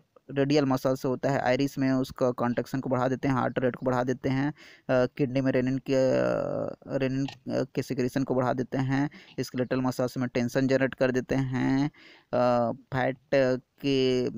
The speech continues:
टूटने की दर को बढ़ा देते हैं। लिवर में जो है ग्लाइकोलाइटिक एक्टिविटी को बढ़ा देते हैं, मसल्स कॉन्ट्रैक्शन की एक्टिविटी को बढ़ा देते हैं, रेस्पिरेटरी सिस्टम की दर को बढ़ा देते हैं।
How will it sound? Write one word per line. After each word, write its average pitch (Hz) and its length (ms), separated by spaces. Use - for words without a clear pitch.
टूटने 135 440
की 135 100
दर 127 160
को 127 160
बढ़ा 123 200
देते 127 240
हैं। 135 180
लिवर 127 320
में 127 160
जो 131 140
है 127 100
ग्लाइकोलाइटिक 127 580
एक्टिविटी 127 420
को 123 140
बढ़ा 123 200
देते 131 220
हैं, 131 80
मसल्स 127 360
कॉन्ट्रैक्शन 127 520
की 131 80
एक्टिविटी 127 420
को 131 180
बढ़ा 123 220
देते 135 240
हैं, 131 120
रेस्पिरेटरी 131 520
सिस्टम 135 340
की 127 100
दर 127 180
को 147 280
बढ़ा 131 300
देते 135 280
हैं। 135 360